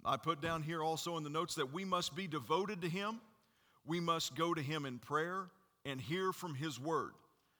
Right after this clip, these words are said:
Unless these are the core of our church, we will never look like what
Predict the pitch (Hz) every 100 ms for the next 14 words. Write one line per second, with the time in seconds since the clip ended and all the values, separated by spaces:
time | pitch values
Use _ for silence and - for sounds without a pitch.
0 | _ - 156 151 180 220 - 143 202 226
1 | 180 175 156 - 165 190 208 208 - 147
2 | - 156 185 190 - 160 143 - 143 143
3 | 135 127 147 165 202 190 147 139 - 117
4 | 127 110 - 127 143